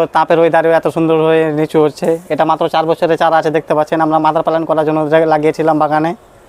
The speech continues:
এটা বাগানের মধ্যেই আসবে, আছে, আসবেন বাগানে দেখতে পাবেন এই চারা। যখন লিচু পাকবে আসবেন, নিচেও খা-, নিচেও খাওয়ানো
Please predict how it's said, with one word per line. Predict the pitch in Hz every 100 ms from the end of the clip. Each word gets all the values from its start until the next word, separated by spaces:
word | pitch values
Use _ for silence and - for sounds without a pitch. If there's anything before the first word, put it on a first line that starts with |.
| - - - -
এটা | 147 151
বাগানের | 165 170
মধ্যেই | 165 165
আসবে, | 165 151 160 180 185 -
আছে, | 160 - 175 175 165
আসবেন | 160 170
বাগানে | 165 165 165
দেখতে | 156 165
পাবেন | 160 151
এই | 156
চারা। | 156 151 160 - - - - - - - 143
যখন | 143 156
লিচু | 165 175
পাকবে | 175 165
আসবেন, | 180 165 180 180
নিচেও | 175 180 170
খা-, | 156 175
নিচেও | 160 175 165
খাওয়ানো | 165 156